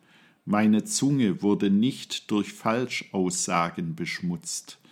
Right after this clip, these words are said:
Ich habe kein Vertrauen hintergangen. Ich war treu in meinen Beziehungen zu anderen und auch zu mir selbst."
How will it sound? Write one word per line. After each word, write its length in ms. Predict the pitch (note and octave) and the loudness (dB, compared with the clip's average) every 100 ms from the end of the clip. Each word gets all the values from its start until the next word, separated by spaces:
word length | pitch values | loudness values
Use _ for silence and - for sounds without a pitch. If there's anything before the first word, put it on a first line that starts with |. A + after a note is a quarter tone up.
| - - _ | -20 -20 _
Ich 280 | A2+ G2+ - | -4 -2 0
habe 320 | A2 A2+ A2+ | 2 2 0
kein 440 | A2 - B2 B2+ | -2 2 4 2
Vertrauen 760 | B2 - G#2+ - G#2 A#2 B2+ G2+ | -2 -6 -8 -4 0 2 4 2
hintergangen. 960 | F#2+ F2+ F2+ F2+ - F2 E2+ D#2+ D#2+ - - - - _ | 0 -2 -2 -6 -4 -6 -4 -8 -10 -14 -20 -20 -20 _
Ich 280 | A#2 A2 - | -2 -2 2
war 200 | G#2+ G#2 | 2 2
treu 300 | - G#2+ A2+ | 0 2 4
in 380 | C3+ A#2 A#2 A#2 | 4 2 0 2
meinen 440 | A2 G#2+ G#2+ G2+ | 4 4 4 2
Beziehungen 920 | - G2 - - C#3 B2+ B2 A#2 G#2+ G#2+ | 2 -2 -2 -4 -2 -2 0 0 0 -2
zu 240 | - F#2+ | -6 -4
anderen 580 | E2+ G#2+ A2+ A2+ G#2+ G#2+ | 0 0 0 0 0 0
und 400 | - F#2 - - | 0 -4 -4 -2
auch 260 | G2 G2 | 0 0
zu 240 | - - G2 | -6 -6 -2
mir 200 | F#2+ F#2 | -2 0
selbst." 840 | - G2 G2+ F#2 - - - - | -2 -2 -2 -4 -8 -12 -12 -16